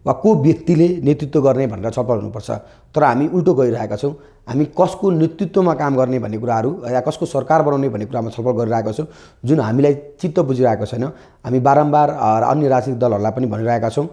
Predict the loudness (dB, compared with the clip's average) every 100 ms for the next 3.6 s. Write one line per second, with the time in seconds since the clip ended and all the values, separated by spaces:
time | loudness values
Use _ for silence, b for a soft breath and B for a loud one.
0 | B B _ 2 2 2 0 0 2 2
1 | 2 4 2 4 2 2 0 -2 -4 -4
2 | -4 -2 -2 -4 -6 -8 -10 b b b
3 | b -2 0 0 0